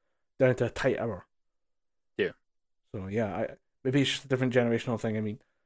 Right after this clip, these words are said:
Speaker 1: Jerry Seinfeld's done his first, I mean, he had these twenty-three hours to go or something like that. It was his first tour
Speaker 2: Yeah.
Speaker 1: or first, uh, recorded set in, like,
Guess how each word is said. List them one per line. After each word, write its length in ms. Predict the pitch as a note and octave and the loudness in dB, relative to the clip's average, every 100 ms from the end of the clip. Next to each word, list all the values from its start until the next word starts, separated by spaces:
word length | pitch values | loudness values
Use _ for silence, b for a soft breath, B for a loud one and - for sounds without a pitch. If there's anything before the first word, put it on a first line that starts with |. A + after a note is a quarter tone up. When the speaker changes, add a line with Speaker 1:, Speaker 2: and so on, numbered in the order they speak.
| _ _ _ _ | _ _ _ _
Speaker 1:
Jerry 200 | - B2+ | 4 4
Seinfeld's 480 | A#2+ C3+ C3 B2 A#2 | 6 4 6 6 6
done 380 | B2 A#2 A2+ A2+ | 4 4 2 0
his 480 | B2 B2+ G2+ - - _ _ _ - | 0 0 0 -6 -14 _ _ _ 2
first, 220 | C#3 D3 B2+ | 4 4 0
I 40 | |
mean, 80 | A2+ | -2
he 40 | A#2+ | 0
had 80 | |
these 200 | A#2+ A#2 | 0 -2
twenty-three 380 | - D3+ C#3 D3 | 0 0 2 6
hours 200 | C3+ C3 | 8 6
to 80 | C3+ | 4
go 100 | A#2+ | 4
or 100 | C3+ | 4
something 220 | C3+ C#3+ C#3+ | 4 2 0
like 80 | |
that. 180 | D3 D3+ | 2 2
It 60 | G2 | 0
was 120 | A2+ | -4
his 260 | A#2 G#2 A#2 | -4 -4 0
first 340 | C#3 C3 - | 0 0 -2
tour 180 | - C3+ | -4 0
Speaker 2:
Yeah. 280 | C3 B2+ A2 | 2 2 0
Speaker 1:
or 40 | |
first, 320 | - B2+ - - _ _ _ _ _ - | 0 -2 -4 -18 _ _ _ _ _ -4
uh, 160 | A2+ G#2 | 0 0
recorded 480 | A2 - C#3+ C3+ B2+ | 2 4 6 4 0
set 400 | - C3+ C3 B2+ | 4 4 4 2
in, 240 | A#2 A2+ | 0 -2
like, 300 | G#2+ - - | -6 -8 -12